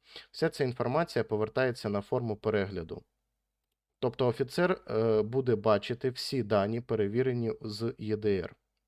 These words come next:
Далі у офіцера є дві можливості:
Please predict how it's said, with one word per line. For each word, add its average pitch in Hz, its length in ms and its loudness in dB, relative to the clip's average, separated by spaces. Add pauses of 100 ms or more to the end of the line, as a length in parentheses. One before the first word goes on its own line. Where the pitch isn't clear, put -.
(560)
Далі 160 340 4
у 123 80 2
офіцера 123 480 2
є 117 300 2
дві 117 300 -4
можливості: 104 800 -2